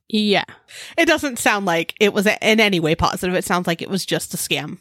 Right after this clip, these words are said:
Speaker 2: people and take their money from dying humans, which is really, really sad. But one thing that I couldn't really find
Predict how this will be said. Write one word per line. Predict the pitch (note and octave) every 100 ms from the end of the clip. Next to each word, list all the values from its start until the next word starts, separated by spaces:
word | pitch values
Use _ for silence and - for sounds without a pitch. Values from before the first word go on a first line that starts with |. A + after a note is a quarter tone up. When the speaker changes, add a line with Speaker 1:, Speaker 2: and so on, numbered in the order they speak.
| -
Speaker 2:
people | - - F3+ F#3
and | - F3+
take | F3+ -
their | F3
money | E3 E3+ E3+ F#3 _
from | - E3+ D#3 E3 - _
dying | G#3 E3 F#3 E3+ E3 - _ _ -
humans, | - C#3+ F#2+ C#3 A3 - -
which | F#3
is | F3 F3
really, | D#3+ D#3+
really | D#3+
sad. | - E3+ A2 G3+ -
But | G#3+ F3+ - _ - - - - _ -
one | C4+ D#4+
thing | G#4 E4
that | B3 -
I | A3+
couldn't | - C#4 C4+
really | A3
find | G3 G#3 G3+ F3 E3 A#2+ -